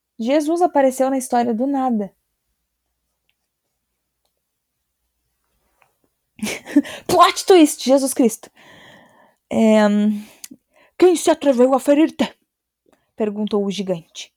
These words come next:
Opa, gritou o gigante. "Dize-me." Nossa, "dize-me." "Dize-me que eu hei de pegar minha grande espada e matá-lo." "Não,"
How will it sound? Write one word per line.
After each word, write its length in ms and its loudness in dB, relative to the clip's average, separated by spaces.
Opa, 200 -6
gritou 480 -4
o 60 -6
gigante. 600 -12
"Dize-me." 460 6
Nossa, 260 -12
"dize-me." 500 -10
"Dize-me 420 4
que 200 -2
eu 160 4
hei 260 8
de 120 6
pegar 480 4
minha 240 0
grande 440 4
espada 600 -4
e 100 -4
matá-lo." 760 -4
"Não," 460 4